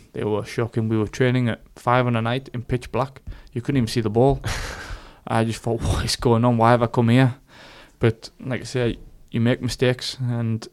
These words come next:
Speaker 1: then, then it w-, I really didn't like it in Denmark. Uh,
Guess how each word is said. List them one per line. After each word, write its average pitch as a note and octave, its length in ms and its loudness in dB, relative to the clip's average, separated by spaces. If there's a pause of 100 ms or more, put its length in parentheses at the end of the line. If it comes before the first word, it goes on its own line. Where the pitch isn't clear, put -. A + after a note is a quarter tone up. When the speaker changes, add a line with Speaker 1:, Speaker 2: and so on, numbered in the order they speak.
(240)
Speaker 1:
then, A2+ 160 -2
then A2 320 -2 (720)
it - 60 -4
w-, - 160 -2
I D#2 80 0
really A2 280 0
didn't A2 240 -2
like A2 220 -4
it - 60 -8
in A#2+ 100 -6
Denmark. G#2+ 480 -2
Uh, A2 40 -4